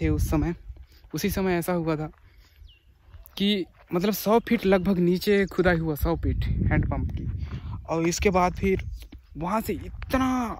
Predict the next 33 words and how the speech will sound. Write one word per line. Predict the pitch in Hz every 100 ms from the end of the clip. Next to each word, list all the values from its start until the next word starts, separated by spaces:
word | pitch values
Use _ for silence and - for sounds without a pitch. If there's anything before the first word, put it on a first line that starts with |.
| -
मतलब, | 180 185 220
बहुत | 156 160 196 220 208
ही |
ज़्यादा | 175 170 165 160
speed, | - 160 139 - - - _ 156
बहुत | 175 226 220
ही |
ज़्यादा | 185 185 190
प्रेशर | - - 165 175 196
से | 175 160 160 175
वहाँ | 160 151
से | 160
पानी | 151 139 147
निकलना | 143 139 135
चालू | 131 127
कर | 123 120
दिया। | 127
और | 120 123 - - -
जितना | - 127 131
hand | 135 143
pump | - 139 143
खोदने | 143 147
वाला | 143 139
गाड़ी | 127 139 147
था, | 147 143
वो | 139
पूरी | 170 185
तरह | 180 170
से | 160
फेंका | - - 151 143
गया | 135 123
था | 120 120
दूर, | 127 170